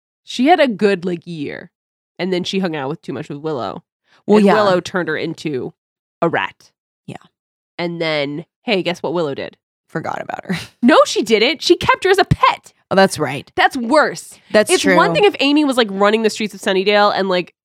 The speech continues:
Speaker 1: nobody was trying to turn her back.
Speaker 2: Sure.
Speaker 1: No. Willow
Speaker 2: No, she was
Speaker 1: kept her
Speaker 2: in Willow's
Speaker 1: in her
Speaker 2: house.
Speaker 1: room.
Speaker 2: And
Speaker 1: And didn't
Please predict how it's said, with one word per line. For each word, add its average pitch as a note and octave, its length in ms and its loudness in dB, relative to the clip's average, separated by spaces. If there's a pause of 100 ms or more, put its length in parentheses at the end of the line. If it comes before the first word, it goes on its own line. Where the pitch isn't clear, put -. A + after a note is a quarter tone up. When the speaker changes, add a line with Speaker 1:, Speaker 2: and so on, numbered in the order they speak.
Speaker 1:
nobody G3+ 480 2
was F#3 140 0
trying F#3 180 0
to E3+ 60 -4
turn F#3 160 -2
her F3+ 100 -2
back. E3 320 -2 (300)
Speaker 2:
Sure. A3+ 180 4
Speaker 1:
No. G3 400 2 (180)
Willow G#3+ 200 4 (120)
Speaker 2:
No, F#3+ 60 4
she G#3+ 140 -2
was G#3+ 80 6
Speaker 1:
kept - 140 -4
her F#3+ 80 6
Speaker 2:
in G3 140 2
Willow's G#3 240 4
Speaker 1:
in - 60 6
her D4+ 60 4
Speaker 2:
house. G#3 200 2
Speaker 1:
room. F#3 440 0 (440)
Speaker 2:
And A#3+ 420 2
Speaker 1:
And A#3 240 4
didn't B3+ 260 2